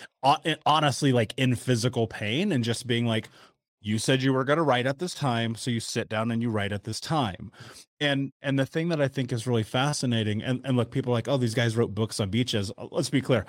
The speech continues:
I sold fucking everything I owned to go sit on that beach. Like, there was a lot of process in that. But, you know, here's what's interesting. You, you said something that I think is so incredibly true,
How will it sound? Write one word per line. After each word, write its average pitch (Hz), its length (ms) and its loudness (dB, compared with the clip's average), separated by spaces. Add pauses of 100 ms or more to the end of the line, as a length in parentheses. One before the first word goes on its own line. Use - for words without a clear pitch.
(100)
I 151 80 2
sold 156 240 4
fucking 127 320 0
everything 117 520 0
I 117 160 2
owned 107 300 0
to 131 60 4
go 107 160 2
sit 107 200 0
on 104 140 2
that 98 180 -2
beach. 92 360 -6 (240)
Like, 101 380 2
there 120 180 6
was 107 120 4
a 113 60 2
lot 120 300 4
of 113 60 0
process 113 640 0
in 98 160 -2
that. 87 240 -6 (460)
But, 143 300 2
you 147 120 2
know, 139 100 2
here's 156 200 2
what's 147 180 0
interesting. 139 640 -2 (120)
You, 131 240 -2
you 131 220 2
said 143 260 0
something 117 800 -2
that 117 140 2
I 110 80 4
think 110 240 -2
is 101 100 -2
so 156 640 0
incredibly 110 640 0
true, 135 560 2